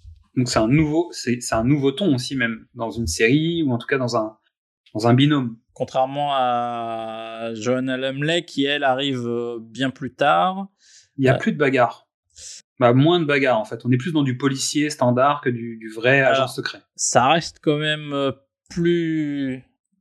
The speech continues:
Speaker 1: C'est plus gentillet, quoi.
Speaker 2: plus
Speaker 1: On,
Speaker 2: fort.
Speaker 1: on
Speaker 2: Mais
Speaker 1: est
Speaker 2: c'est
Speaker 1: quand même
Speaker 2: surtout,
Speaker 1: sur des, on
Speaker 2: c'est
Speaker 1: est quand même
Speaker 2: su-
Speaker 1: sur des enquêtes basiques. C'est-à-dire, on est plus sur, euh, du policier. Vraiment.
Speaker 2: Non, et puis c'est surtout qu'ils ont, ils,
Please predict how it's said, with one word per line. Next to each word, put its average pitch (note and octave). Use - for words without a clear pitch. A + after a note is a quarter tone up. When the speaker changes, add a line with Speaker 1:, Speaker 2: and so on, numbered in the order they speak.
Speaker 1:
C'est -
plus D3
gentillet, D3
quoi. A2
Speaker 2:
plus -
Speaker 1:
On, -
Speaker 2:
fort. E3+
Speaker 1:
on A2
Speaker 2:
Mais E3
Speaker 1:
est D3+
Speaker 2:
c'est E3+
Speaker 1:
quand -
même C#3
Speaker 2:
surtout, G3+
Speaker 1:
sur -
des, A2+
on -
Speaker 2:
c'est B2
Speaker 1:
est -
quand C3+
même C#3
Speaker 2:
su- C3+
Speaker 1:
sur C#3+
des C3+
enquêtes C#3+
basiques. C3
C'est-à-dire, A2+
on A#2+
est A#2+
plus D3+
sur, D3+
euh, A#2+
du A2+
policier. B2
Vraiment. A2+
Speaker 2:
Non, F3+
et D#3+
puis D#3
c'est D3
surtout D#3
qu'ils C#3
ont, A#2+
ils, A#2